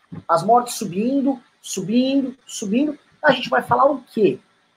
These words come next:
Ah, não, desculpa, foi oitenta e duas pessoas que morreram no Brasil, sim. Aqui, ó, deixa eu confirmar aqui. O Brasil já entrou no, no top dez do ranking mundial de mortes. Cadê? Cadê Brasil? Oitenta e dois brasileiros morreram.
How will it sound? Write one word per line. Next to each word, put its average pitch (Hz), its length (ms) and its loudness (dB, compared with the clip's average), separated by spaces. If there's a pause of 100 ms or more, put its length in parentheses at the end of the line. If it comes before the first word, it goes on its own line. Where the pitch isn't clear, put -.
(140)
Ah, 311 140 6
não, 311 160 8
desculpa, 262 400 2
foi 226 220 6
oitenta 277 260 -4
e 311 60 -2
duas 285 180 -4
pessoas 277 320 -8
que 269 80 -14
morreram 247 200 0
no 254 40 -12
Brasil, 247 340 0
sim. 240 320 -8 (1080)
Aqui, 127 200 -8
ó, 196 40 2
deixa 190 160 -2
eu - 60 -2
confirmar 151 420 0
aqui. 220 520 -4 (440)
O 151 60 -8
Brasil 190 280 6
já 262 140 2
entrou 233 260 2
no, 202 240 4
no 196 220 0
top 247 260 4
dez 202 320 6
do 214 80 -2
ranking 202 300 0
mundial 196 500 2
de 196 140 -10
mortes. 175 680 -2 (840)
Cadê? 202 600 0 (1040)
Cadê 147 200 -6
Brasil? 147 340 -2
Oitenta 220 420 2
e 254 60 0
dois 214 180 2
brasileiros 180 400 -2
morreram. 156 420 0